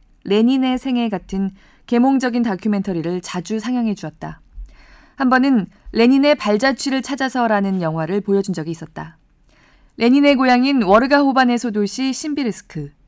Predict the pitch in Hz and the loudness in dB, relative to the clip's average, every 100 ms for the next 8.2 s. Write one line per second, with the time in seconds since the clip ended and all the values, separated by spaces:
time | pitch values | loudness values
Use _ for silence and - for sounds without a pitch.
0 | _ - 262 - 247 - 220 196 190 165 | _ -14 -8 -4 -4 -2 -2 -2 -2 -4
1 | 196 220 - 269 254 208 - 147 127 _ | -2 -4 -6 -8 -6 -6 -8 -14 -16 _
2 | _ _ _ - - 302 285 277 254 233 | _ _ _ -16 -8 -4 -2 0 0 0
3 | 175 170 160 160 - 160 _ _ - - | -2 -4 -6 -8 -14 -14 _ _ -20 -20
4 | - 196 226 240 233 226 214 220 220 208 | -2 2 4 4 2 0 -4 -2 0 -2
5 | - - 294 294 277 254 247 269 277 262 | -4 -6 -4 -4 -2 -2 -2 -4 -6 -4
6 | 247 190 175 175 156 180 202 - - - | -2 -2 -4 -6 -6 -6 -6 -10 -14 -6
7 | 214 220 196 226 196 214 208 180 170 165 | 4 4 4 0 2 2 2 -2 -4 -2
8 | 160 165 | -2 -2